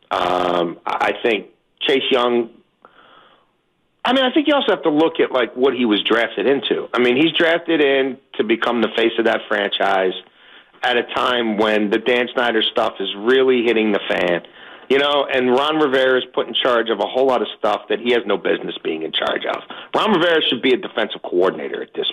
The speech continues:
point in time, I guess. But certainly running every aspect of football operations, um,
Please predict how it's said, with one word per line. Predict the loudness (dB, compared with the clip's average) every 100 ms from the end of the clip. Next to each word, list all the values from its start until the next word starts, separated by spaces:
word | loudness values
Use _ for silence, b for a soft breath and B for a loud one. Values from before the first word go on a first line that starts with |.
| -4
point | -4 -4
in | -4
time, | -4 -2 -4 -10 B B
I | -4
guess. | -2 -2 -2 -6 -12 B B B
But | -2 0 2
certainly | 2 4 4 4
running | 4 4 4 2
every | 4 4
aspect | 4 0 -2 -4 -4
of | -8 -6
football | -2 0 0 0
operations, | -2 0 2 2 0 -8 -14 -20 B B B B
um, | -2 0 -2